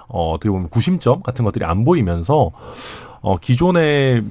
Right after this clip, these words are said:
뭐 지금 체제들이 약간 무너지고 친명과 뭐 비명으로 나눠지는 그런 과제들을 지금 겪고 있으면서 그게 또 좀 파열음을 내는 것 같고요. 거기서 저는 저, 결정적으로 민주당이,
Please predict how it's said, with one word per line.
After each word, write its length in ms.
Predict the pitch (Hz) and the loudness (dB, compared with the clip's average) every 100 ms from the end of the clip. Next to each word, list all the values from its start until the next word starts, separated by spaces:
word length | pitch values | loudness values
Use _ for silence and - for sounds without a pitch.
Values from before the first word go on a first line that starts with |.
| - | -8
뭐 380 | 113 92 87 90 | -4 0 0 -2
지금 200 | 110 110 | -2 -2
체제들이 440 | - 170 170 117 | 0 0 2 4
약간 240 | - 131 110 | 4 2 2
무너지고 720 | 160 147 107 87 135 196 226 | 2 2 0 0 2 2 0
친명과 1120 | - - 262 240 127 104 87 85 98 95 95 123 | -4 -2 0 4 4 4 0 -2 2 2 2 -2
뭐 340 | 92 82 78 | 0 0 -2
비명으로 600 | - 123 135 135 104 90 87 | 2 4 6 4 4 -2 -2
나눠지는 680 | 78 110 131 101 82 160 220 | 0 2 0 -2 -4 -4 -8
그런 280 | - 120 123 | 0 2 2
과제들을 520 | 107 92 107 98 95 | 2 0 0 0 0
지금 340 | 85 92 98 92 - - - | -2 -2 -2 -2 -10 -20 -4
겪고 300 | - 127 131 | 0 2 2
있으면서 320 | - 135 127 | 2 2 2
그게 180 | 127 135 | 2 0
또 120 | - 123 | -2 -2
좀 140 | 127 | 0
파열음을 500 | - 180 165 120 90 | 4 4 4 2 2
내는 240 | 82 110 | 4 4
것 80 | 104 | 2
같고요. 360 | 78 - 127 139 - - - - - - - | 0 -4 -4 -4 -8 -20 -20 -20 -20 -20 -2
거기서 340 | - 208 254 | 2 4 6
저는 240 | 214 190 156 | 4 4 2
저, 160 | 127 127 - - | 2 0 -6 2
결정적으로 720 | 120 135 294 311 269 196 151 | 4 4 2 4 4 4 4
민주당이, 1000 | 113 143 165 156 143 135 131 127 156 175 | 4 4 4 4 6 4 4 4 2 -2